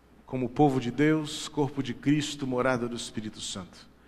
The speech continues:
Uma igreja que congrega-se em coinonia, reunida em torno de uma pessoa, unidos pela fé, visível pelo batismo, celebrada na ceia.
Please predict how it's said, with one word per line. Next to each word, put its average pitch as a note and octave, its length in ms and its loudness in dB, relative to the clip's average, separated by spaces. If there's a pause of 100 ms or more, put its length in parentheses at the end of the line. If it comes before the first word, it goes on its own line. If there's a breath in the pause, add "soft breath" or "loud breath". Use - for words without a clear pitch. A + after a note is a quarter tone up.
(540 soft breath)
Uma C3 160 2
igreja E3 400 8
que - 160 -4
congrega-se D#3 640 4
em D3 60 0
coinonia, C#3+ 920 0 (840 loud breath)
reunida D#3 400 4
em E3 100 4
torno E3+ 300 2
de D3+ 80 -2
uma E3 160 2
pessoa, C3+ 800 -2 (580)
unidos D#3+ 480 2
pela D#3+ 280 0
fé, - 480 -4 (1160 soft breath)
visível F3 460 6
pelo F3+ 220 4
batismo, F#3+ 600 2
celebrada E3 760 2
na D3+ 120 0
ceia. A2+ 720 0